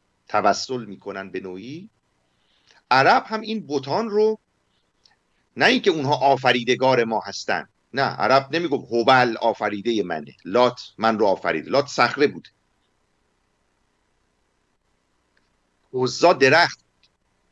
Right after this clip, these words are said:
درخت سگانه‌ای بود. نمیگفت اینها ما رو آفریدن، میگفت اینها به دلیل اون ویژگی هایی که دارن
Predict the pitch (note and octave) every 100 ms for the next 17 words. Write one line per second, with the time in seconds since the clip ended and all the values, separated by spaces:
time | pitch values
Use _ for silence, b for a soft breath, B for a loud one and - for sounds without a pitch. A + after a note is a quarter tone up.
0 | - - G#2+ A2 - - E2 E2 E2+ D#2+
1 | - _ _ _ _ _ _ _ _ _
2 | _ _ _ _ _ _ _ _ _ _
3 | _ _ _ _ _ D3 A#3+ A#3 - D3+
4 | D3 D3 C3 A2 G#2+ F#2+ F2+ D#2 - A#2+
5 | F#3+ F#3 G#3+ A3+ D#3 D3+ D3 G#3+ G3 F#3
6 | F#3+ _ - A#2+ C3 C3 C3 B2+ B2+ E3
7 | G#3+ - C#3 A#2+ B2+ D#3 G3